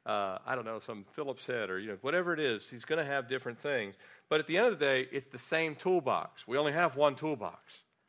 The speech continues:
Everything is in this toolbox. Jesus is the rock. He is the centrality of everything that we do. And that's why everything starts with him first. But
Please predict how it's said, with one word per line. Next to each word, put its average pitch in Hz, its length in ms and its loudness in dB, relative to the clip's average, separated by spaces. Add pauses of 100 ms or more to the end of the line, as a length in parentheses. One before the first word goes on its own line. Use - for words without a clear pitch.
(340)
Everything 175 400 4
is 151 120 0
in 196 140 2
this 131 160 0
toolbox. 92 720 -8
Jesus 160 540 -6 (440)
is 196 280 0
the 127 220 -4 (920)
rock. 104 360 0
He 135 120 -10
is 151 340 -4
the 113 380 -6 (280)
centrality 123 880 -2 (580)
of 104 120 -10
everything 123 420 0
that 110 100 -6
we 104 120 -6
do. 90 380 -6 (500)
And 104 80 -8
that's 117 220 -2
why 120 280 0
everything 110 380 -4
starts - 540 -4 (920)
with - 120 -18
him 120 200 -6
first. 107 460 -6 (280)
But 110 180 -6